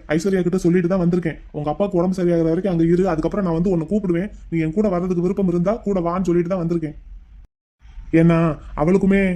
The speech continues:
இப்ப உடம்பு சரியில்லாத அப்பாவை வச்சுக்கிட்டு என்ன முடிவு எடுக்கிறதுன்னு தெரியாம குழம்பி போயிருப்பா. அதனால மாமாவுக்கு சரியாகட்டும், அது வரைக்கும் அவளுக்கும் கொஞ்சம் டைம் கொடுப்போம். அதுக்கப்புறம் அவ என்ன முடிவு எடுக்கிறான்னு நானும் பாக்குறேன், அதுக்கு ஏத்தாப்புல என்ன செய்யறோமோ செய்வோம்.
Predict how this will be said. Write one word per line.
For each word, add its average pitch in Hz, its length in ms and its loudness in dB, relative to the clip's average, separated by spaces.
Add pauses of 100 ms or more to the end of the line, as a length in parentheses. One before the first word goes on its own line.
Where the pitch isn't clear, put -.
(120)
இப்ப 175 140 -4
உடம்பு 185 280 4
சரியில்லாத 185 440 2
அப்பாவை 190 220 4
வச்சுக்கிட்டு 175 340 0
என்ன 196 120 2
முடிவு 180 200 2
எடுக்கிறதுன்னு 175 400 0
தெரியாம 175 280 2
குழம்பி 190 300 2
போயிருப்பா. 160 280 0 (380)
அதனால 151 260 -4 (100)
மாமாவுக்கு 190 360 0
சரியாகட்டும், 170 460 0 (120)
அது 160 160 -2
வரைக்கும் 185 240 0
அவளுக்கும் 190 280 0
கொஞ்சம் 170 220 -2
டைம் 185 200 0
கொடுப்போம். 160 280 -2 (200)
அதுக்கப்புறம் 185 380 0
அவ 175 120 0
என்ன 196 160 0
முடிவு 180 180 0
எடுக்கிறான்னு 170 380 0
நானும் 170 200 -2
பாக்குறேன், 143 280 -4 (200)
அதுக்கு 160 220 -2
ஏத்தாப்புல 180 360 -2
என்ன 170 100 0
செய்யறோமோ 165 380 0
செய்வோம். 160 240 -2